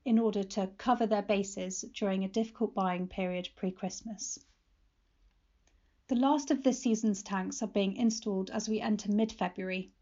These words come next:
Tank supplies have been challenging this season due to post-Brexit raw material costs, covid nineteen, and volatile gas prices.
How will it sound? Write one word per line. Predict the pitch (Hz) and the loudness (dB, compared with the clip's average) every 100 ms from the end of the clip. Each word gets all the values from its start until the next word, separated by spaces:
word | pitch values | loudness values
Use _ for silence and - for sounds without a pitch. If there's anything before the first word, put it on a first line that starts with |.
| _ _ _ _ _ _ _ - | _ _ _ _ _ _ _ -4
Tank | - 294 | 0 2
supplies | 269 294 - 202 202 | 2 0 2 2 2
have | 226 220 | 0 2
been | 214 202 | 0 2
challenging | 240 233 214 214 202 | 2 4 4 0 2
this | 262 262 | 2 2
season | - 202 196 185 185 | 0 0 0 -2 0
due | 214 196 | 0 -2
to | 196 | -6
post-Brexit | - 262 262 - 226 220 - - 208 - - - | -2 2 2 2 0 0 -4 -6 -6 -6 -16 2
raw | 240 | 4
material | 226 220 - 196 185 | 6 2 2 2 0
costs, | 185 190 190 - - - - - - _ - | -2 -4 -4 -6 -6 -8 -10 -20 -20 _ 2
covid | 262 269 269 | 4 6 4
nineteen, | 226 220 214 208 185 180 185 - - _ _ | 4 4 2 -2 -2 -4 -8 -14 -20 _ _
and | 240 202 | 0 2
volatile | 240 240 226 220 208 | 2 2 2 2 2
gas | 202 - | 0 -4
prices. | - 196 180 - 208 196 - | -8 -6 -6 -6 -8 -8 -10